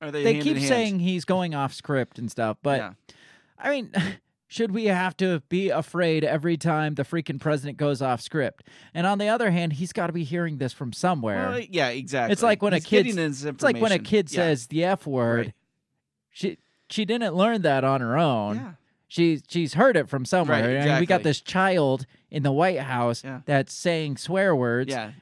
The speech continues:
Speaker 2: And we, we
Speaker 1: He's
Speaker 2: you
Speaker 1: hearing it
Speaker 2: gotta,
Speaker 1: from somebody.
Speaker 2: you gotta stop and be like, "Where, where's the source of this coming from?" As, as the people here,
Speaker 1: Right.
Speaker 2: we can't just assume that Biden's just, like, lost his shit,
Speaker 1: Yeah.
Speaker 2: which, he, I mean, yes, he
Speaker 1: Obviously,
Speaker 2: has.
Speaker 1: he has.
Speaker 2: But this information has to be coming out of somewhere.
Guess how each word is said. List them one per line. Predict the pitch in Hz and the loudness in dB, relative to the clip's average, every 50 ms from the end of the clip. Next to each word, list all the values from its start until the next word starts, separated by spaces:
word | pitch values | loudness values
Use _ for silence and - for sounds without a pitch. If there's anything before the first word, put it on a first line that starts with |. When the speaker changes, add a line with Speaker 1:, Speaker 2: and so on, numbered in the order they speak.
| _ | _
Speaker 2:
And | - - 156 151 147 147 151 | -4 -2 0 0 0 -2 -2
we, | 156 156 156 - | -4 -4 -6 -8
we | - 160 156 | -8 -8 -8
Speaker 1:
He's | 143 143 139 - | -8 -10 -12 -8
Speaker 2:
you | 175 170 | -4 -2
Speaker 1:
hearing | 202 165 | 0 2
it | |
Speaker 2:
gotta, | 247 247 240 175 | 4 2 2 2
Speaker 1:
from | 131 127 | 0 -4
somebody. | 123 - 156 131 120 - - 247 | -4 -4 -4 -4 -2 -2 -2 0
Speaker 2:
you | 262 | 2
gotta | 262 226 196 | 2 2 2
stop | 160 - - 220 202 180 175 - | 0 0 0 2 2 2 2 0
and | 170 147 | -4 -4
be | 139 160 160 | -2 -2 -2
like, | 147 143 139 127 123 - _ _ _ _ _ _ | 0 2 2 0 0 -4 _ _ _ _ _ _
"Where, | - - 156 165 180 165 - - - _ _ _ _ _ _ _ _ | -6 -2 -2 -2 -2 -4 -6 -10 -18 _ _ _ _ _ _ _ _
where's | - 190 226 269 302 | -4 -2 -2 -2 -4
the | - - 277 | -4 -6 -8
source | - - 226 185 180 151 - | -4 -2 -2 -2 -2 -2 -4
of | 175 147 - | -6 -4 -4
this | 165 147 - | -6 -6 -4
coming | - 160 160 151 135 117 98 | -2 -2 0 0 0 -4 -4
from?" | - - 107 101 98 101 | -4 -4 -4 -4 -4 -2
As, | - 165 170 175 151 - | 0 2 2 2 2 0
as | - 170 165 156 - | -2 -2 -2 -2 -2
the | - 156 | -4 -6
people | - - 262 - - - 143 131 | -4 -4 -4 -4 -2 -2 0 0
here, | 120 123 123 117 113 113 117 135 | 0 0 0 2 2 2 0 -2
Speaker 1:
Right. | 131 123 107 - _ | -4 -8 -10 -10 _
Speaker 2:
we | - 170 185 | 2 4 4
can't | - 220 254 254 220 175 | 4 2 -2 -4 -4 -6
just | 165 190 - - 185 | -8 -10 -8 -8 -8
assume | 147 - 196 202 185 175 156 139 | -6 -2 -2 0 0 0 -2 -2
that | 143 131 - | -2 -2 0
Biden's | - 135 135 135 131 127 120 - | 0 0 0 0 -2 -4 -6 -4
just, | - 131 123 - - | -4 -6 -6 -4 -6
like, | - 120 117 110 - - - _ _ | -4 -4 -4 -4 -6 -8 -16 _ _
lost | - 131 135 127 123 123 - - | -6 -2 -2 -2 -2 -4 -6 -8
his | 127 113 101 | -8 -8 -8
shit, | - - - 165 147 120 - - | -6 -4 -2 -2 -2 -2 -2 -4
Speaker 1:
Yeah. | 135 | -4
Speaker 2:
which, | 143 135 - - | -4 -4 -6 -8
he, | 143 135 - _ - | -14 -18 -18 _ -10
I | - 143 | -6 -6
mean, | 139 127 113 104 101 | -4 -4 -6 -6 -6
yes, | 95 143 139 117 - | -2 -2 -2 -2 -2
he | - 139 | -4 -2
Speaker 1:
Obviously, | 131 143 151 139 117 107 101 - 113 113 113 | 0 2 2 4 2 0 -2 -4 -8 -10 -10
Speaker 2:
has. | 110 | -10
Speaker 1:
he | 110 113 | -10 -8
has. | 113 113 110 104 101 | -8 -8 -8 2 4
Speaker 2:
But | 196 190 190 | 4 4 6
this | 196 208 180 220 | 4 0 0 0
information | 226 214 - 196 196 196 196 190 151 160 165 | -2 -2 -2 -4 -4 -2 -2 -4 -4 -2 -2
has | 160 170 160 170 156 | 0 0 0 -2 -2
to | - 151 | -4 -4
be | 151 151 | -6 -4
coming | - 151 151 143 143 131 | 0 0 0 0 0 -2
out | 127 123 117 | -2 -2 -4
of | 120 - | -4 -4
somewhere. | - 123 110 104 98 90 80 78 92 | -2 -4 -2 -2 -4 -6 -6 -8 -12